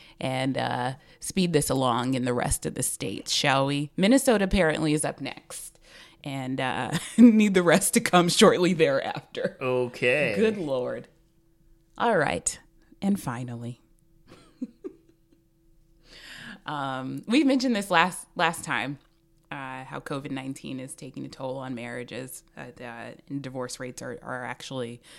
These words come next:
Speaker 1: going up. So this story comes out of Hong Kong. Um, uh, divorce inquiries are on the rise, um,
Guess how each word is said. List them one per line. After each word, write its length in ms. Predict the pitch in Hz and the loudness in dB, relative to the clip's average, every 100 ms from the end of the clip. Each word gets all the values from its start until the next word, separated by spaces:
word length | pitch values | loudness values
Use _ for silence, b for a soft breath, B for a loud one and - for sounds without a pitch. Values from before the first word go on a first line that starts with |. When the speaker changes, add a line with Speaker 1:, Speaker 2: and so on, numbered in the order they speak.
| B B | B B
Speaker 1:
going 340 | 151 135 135 | -4 -4 -4
up. 220 | 131 127 - | -6 -8 -8
So 160 | 143 | -8
this 220 | 143 185 | -4 -4
story 280 | - 170 151 | -2 -2 -2
comes 300 | 156 160 151 | -2 -2 0
out 100 | 143 | -2
of 100 | 143 | -4
Hong 260 | - 143 160 | -4 -2 -2
Kong. 420 | 160 123 123 170 - _ _ _ - _ _ _ - B B B B | -2 -2 -2 -6 -10 _ _ _ -20 _ _ _ -20 B B B B
Um, 600 | 165 151 139 139 135 135 135 - | -2 0 0 0 0 0 -4 -12
uh, 280 | 139 131 135 139 - - 165 | -12 -10 -10 -12 -14 -10 -6
divorce 460 | 156 151 156 156 - - | -4 2 2 2 -2 2
inquiries 640 | 226 233 165 139 143 151 | 4 4 2 2 0 0
are 180 | 131 131 | 0 2
on 200 | 131 135 | 0 0
the 80 | 127 | -2
rise, 800 | 131 127 - 110 135 175 - - _ - | -4 -4 -4 -4 -4 -6 -8 -14 _ -10
um, 380 | 139 - 120 | -8 -8 -8